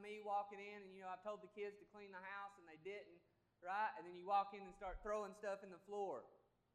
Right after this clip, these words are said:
No, this passion here is not random. This passion is rooted in the history of a redemption ordained for us from the beginning of time that we might be rescued and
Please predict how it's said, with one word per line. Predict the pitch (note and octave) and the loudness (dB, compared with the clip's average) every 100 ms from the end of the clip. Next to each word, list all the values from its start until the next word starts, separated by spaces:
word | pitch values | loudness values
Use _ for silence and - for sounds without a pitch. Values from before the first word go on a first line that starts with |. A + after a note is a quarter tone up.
| _ _ _ _ _ G#3 | _ _ _ _ _ -6
No, | A3 E3 | -4 -4
this | B3 D#4 E4 | -6 -6 -6
passion | B3+ D4 D4+ - G3 | -2 0 -2 -6 -10
here | G3+ G3+ F#3+ F#3 - F3 | -8 -8 -8 -10 -14 -10
is | F3+ | -8
not | A#3+ B3+ D#3+ F3 | -4 -4 -4 -6
random. | A3 B3+ A#3+ G3 D#3 D#3 _ F3 | -6 -6 -6 -8 -10 -14 _ -8
This | C#4 - - | -8 -8 -6
passion | B3+ C#4 C4+ G#3+ F#3+ F#3+ - | -2 -2 -2 -8 -10 -12 -4
is | G3+ F#3 | -4 0
rooted | A#3 C#4 B3 G3+ | 0 2 0 -2
in | G3 | -4
the | E3+ B3 | -6 -2
history | C#4 C#4 G#3 G3+ G3 | -4 -4 -4 -2 -2
of | |
a | F3+ | -2
redemption | F3 E3+ B3+ C#4 B3 G#3 F#3+ - _ - G3+ | -4 -4 -4 -6 -8 -12 -12 -18 _ -4 0
ordained | G3+ F3+ B3 C#4 A#3+ G3+ - - | 0 2 2 2 -2 -6 -12 -14
for | - G3+ - | -4 -2 4
us | C4 B3+ G#3+ - - | 6 6 4 -6 -12
from | G#3+ | -8
the | G3+ F3 | -8 -6
beginning | F#3+ B3 C#4 C#4 A#3+ | -6 -4 -4 -4 -8
of | C4+ - | -10 -8
time | C#4+ C4+ A#3 - - | -2 0 -2 -6 -4
that | G#3+ G3 | -4 -4
we | F#3+ C#4+ C#4 | -4 -4 -2
might | B3 C4 - A#3 | 0 0 -2 -4
be | A#3 F#3+ | -6 -4
rescued | G#3 C4 C4 - A3+ | 0 0 -2 -8 -8
and | G3+ | -8